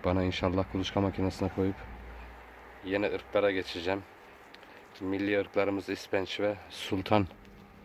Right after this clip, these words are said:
yumurtalarından getirtiyorum arkadaşlar Türkiye'den buraya.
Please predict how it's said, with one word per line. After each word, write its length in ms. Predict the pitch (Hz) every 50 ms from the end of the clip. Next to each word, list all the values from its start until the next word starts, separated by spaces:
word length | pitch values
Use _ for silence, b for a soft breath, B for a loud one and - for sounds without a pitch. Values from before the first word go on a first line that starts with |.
| B B B B B B - -
yumurtalarından 720 | 95 92 98 92 - 101 95 95 98 95 98 98 101 101 98
getirtiyorum 640 | 95 - - - - - 85 87 87 80 82 87
arkadaşlar 580 | 87 82 - - 87 85 85 85 - - 90 80
Türkiye'den 580 | - - - - - 95 90 85 90 87 87
buraya. 260 | 85 85 87 90 98